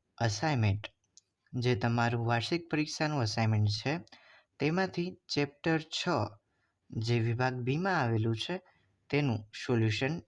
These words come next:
મેળવીશું. આની અગાઉના વીડિયોમાં આપણે વિભાગ બીના ચેપ્ટર નંબર એક, બે અને ચારના વીડિયો બનાવેલા છે. એ વીડિયો તમે ના જોયા હોય તો આપણી ચેનલ ઉપરથી જોઈ શકશો.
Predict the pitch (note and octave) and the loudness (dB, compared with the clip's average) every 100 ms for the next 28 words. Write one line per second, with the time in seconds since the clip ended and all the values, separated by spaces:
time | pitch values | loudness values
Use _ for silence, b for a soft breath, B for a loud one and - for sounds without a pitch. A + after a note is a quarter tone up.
0 | - A2+ A2 G#2+ G#2+ G3 G3+ B B B | 0 2 4 2 0 -4 -6 B B B
1 | B - B2 E3 F#3+ F#3+ G3 G3 G3+ G3 | B -4 -2 0 0 0 0 0 0 0
2 | C#3 C#3 C#3+ D3 - D3 - G#2 - - | 0 2 2 0 0 -2 0 -2 -4 -4
3 | A#2 A#2+ B2 B2+ B2+ D3 F3+ A#2 G#2 B | 0 0 2 0 0 -2 0 -2 -4 B
4 | B B _ - D3+ - F3 E3+ F3 E3+ | B B _ -4 -4 -4 -4 -2 -2 0
5 | F3+ - - C3 E3 - - - - A#2+ | -2 -4 0 2 2 -2 -16 -12 -6 2
6 | C3 D3+ - - B2 A#2+ A2 D3 D3+ C#3 | 2 2 -2 -2 0 0 -2 0 0 2
7 | A2 - G#2+ A2+ C3 - - B2 A#2 A2 | 0 0 2 2 2 -2 -4 0 4 4
8 | A#2 A#2 B2 - F#3 - B B B B | 4 2 0 0 -2 -2 B B B B
9 | E3+ F3 F#3 F#3+ F#3+ E3 E3 E3 - _ | 2 2 4 2 2 2 2 2 -2 _
10 | _ - A#2+ C3+ C#3+ C#3 C#3 B2+ B2+ B2+ | _ -2 2 2 2 2 2 2 2 2
11 | A#2+ A#2 A#2+ B2+ A#2 A#2 A2+ A#2 G#2+ A#2 | 0 0 0 2 4 4 2 -2 0 0
12 | G#2+ C#3+ D#3+ E3 - - | 2 2 2 -2 -2 -2